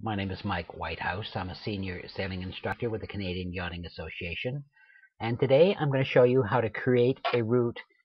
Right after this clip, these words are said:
using the Fagawi navigational software. So I'm gonna take my mouse down or pointer down to the bottom of the tray icon here and, uh, start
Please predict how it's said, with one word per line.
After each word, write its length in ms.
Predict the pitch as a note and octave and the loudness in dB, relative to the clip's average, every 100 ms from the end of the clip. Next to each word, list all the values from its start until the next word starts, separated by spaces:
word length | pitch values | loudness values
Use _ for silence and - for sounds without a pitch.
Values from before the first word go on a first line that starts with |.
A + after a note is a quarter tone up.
| _ | _
using 520 | G#2+ A#2+ G#2+ A#2 A#2 - | 0 0 0 -2 -2 -6
the 100 | G2+ - | -10 -4
Fagawi 600 | A2+ G2+ A#2 A#2+ A2+ G#2+ - | -4 2 4 4 4 0 -4
navigational 680 | G2+ G2+ F#2 G#2 - G2 F#2 | -4 -4 -4 -4 -4 -8 -8
software. 680 | - G2 F#2 - - C#2 - _ _ _ _ _ | -4 -4 -4 -8 -10 -12 -16 _ _ _ _ _
So 100 | - | -8
I'm 100 | A2+ | -4
gonna 160 | A2+ G#2 | -2 -2
take 260 | - E3+ | 2 2
my 140 | C3+ A#2 | 2 -2
mouse 380 | A2 G2 F#2 - | 0 -2 -4 -4
down 460 | G#2+ G#2 G#2 G2+ G#2 | -2 0 -2 -4 -6
or 140 | F#2+ | -10
pointer 380 | - A#2+ A2 A2 | -6 -4 -2 -2
down 320 | G2 G#2 G#2 | -2 -2 -2
to 100 | G#2+ | -4
the 80 | F#2+ | -6
bottom 360 | F#2+ F#2+ G2+ | -4 -2 -2
of 120 | G#2 G2 | -4 -4
the 100 | G2 - | -10 -8
tray 320 | G2+ F#2+ F#2+ | -6 -6 -6
icon 460 | F2+ F2 - F#2 F2 | -4 -6 -6 -8 -6
here 400 | F#2 G2 G#2 A2 - | -6 -4 -4 -4 -6
and, 320 | F#2 F2 F2 - | -8 -6 -8 -10
uh, 220 | E2+ E2 D#2 _ _ - | -6 -6 -8 _ _ -16
start 440 | - B2 A#2+ C3 | -4 2 2 2